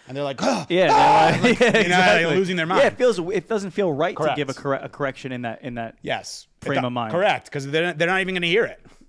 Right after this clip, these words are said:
Speaker 1: They're
Speaker 2: Yeah.
Speaker 1: not, or, or feel it really. They're like, th-, that, and you may need way more intensity in the correction 'cause they're
Speaker 2: Mm.
Speaker 1: all
Speaker 2: It
Speaker 1: pent
Speaker 2: gets
Speaker 1: up with this.
Speaker 2: worse. Yeah,
Speaker 1: Yeah, it
Speaker 2: it's
Speaker 1: gets
Speaker 2: a bit,
Speaker 1: worse, and
Speaker 2: yeah.
Speaker 1: they can, you can build it up.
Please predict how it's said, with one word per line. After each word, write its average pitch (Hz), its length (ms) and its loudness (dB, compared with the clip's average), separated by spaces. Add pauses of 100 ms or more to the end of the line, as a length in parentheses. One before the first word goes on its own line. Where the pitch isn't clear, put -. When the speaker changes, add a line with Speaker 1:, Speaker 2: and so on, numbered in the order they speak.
(140)
Speaker 1:
They're 143 120 0
Speaker 2:
Yeah. 151 40 2
Speaker 1:
not, 156 160 0
or, 156 180 -4
or 151 120 -2
feel 208 300 -4
it 117 60 -12
really. 117 280 -12
They're 127 120 -4
like, 135 280 -6
th-, 127 240 -14
that, 127 160 -10
and 127 120 -10
you 117 140 -12
may 123 220 -10
need 120 180 -10
way 131 140 -8
more 127 180 -8
intensity 131 460 -12
in 127 80 -10
the 113 80 -14
correction 127 420 -10
'cause 143 100 -8
they're 135 120 -10
Speaker 2:
Mm. - 20 -12
Speaker 1:
all 120 80 -14
Speaker 2:
It 120 60 -20
Speaker 1:
pent 131 180 -10
Speaker 2:
gets 147 220 -2
Speaker 1:
up 123 40 -14
with 131 100 -4
this. 135 40 -4
Speaker 2:
worse. 135 200 -8
Yeah, 156 100 -4
Speaker 1:
Yeah, 247 80 -2
it 262 60 -2
Speaker 2:
it's 175 40 0
Speaker 1:
gets - 140 -6
Speaker 2:
a - 20 0
bit, 233 40 0
Speaker 1:
worse, 135 180 -4
and 127 100 -6
Speaker 2:
yeah. 135 60 -8
Speaker 1:
they 127 60 -8
can, 135 180 -10
you 131 120 -10
can 117 160 -16
build 131 200 -8
it 131 40 -6
up. 127 220 -8